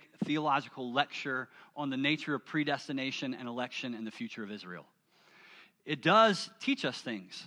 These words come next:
about all of that, but it is not primarily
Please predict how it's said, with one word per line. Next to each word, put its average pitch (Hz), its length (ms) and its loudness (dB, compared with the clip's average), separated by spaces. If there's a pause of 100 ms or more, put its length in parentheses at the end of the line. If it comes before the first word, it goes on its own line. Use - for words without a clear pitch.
(120)
about 139 240 4
all 196 240 6
of 113 80 -2
that, 87 260 -8 (560)
but 147 160 2
it 156 120 2
is 143 140 2
not 165 280 6
primarily 143 800 2